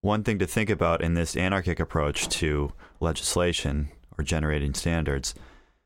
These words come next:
is that the standards that would be produced generally would be understandable and accessible to everybody who needs to abide by them.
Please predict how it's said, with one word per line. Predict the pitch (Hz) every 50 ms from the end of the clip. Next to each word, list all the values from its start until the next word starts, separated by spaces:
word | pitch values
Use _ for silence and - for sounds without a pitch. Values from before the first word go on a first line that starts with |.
| _ _ _ _ _ -
is | 101 92 82 -
that | - 90 87 -
the | - -
standards | - - 107 104 104 104 104 101 -
that | - 85 -
would | 82 82 71
be | 82 82
produced | - - 80 - 82 78 78 78 - - - - - -
generally | - 101 101 117 117 107 95 87
would | 82 85 82 73
be | - 87 82 80 78 80 -
understandable | - 87 87 80 76 - - - 95 95 95 92 82 80 78 76 73 73 71 78 80
and | - - 80 76
accessible | 78 - - - 95 95 - - 80 76 78 76
to | - - 78
everybody | 80 78 80 78 71 80 73 71 76 71
who | - - 82 76 73 73 73 - - - - - - -
needs | - 80 80 78 - - -
to | - - 78 73 73 71
abide | 73 73 80 80 82 85 71
by | 76 71 69 67
them. | 64 67 65 67 67 65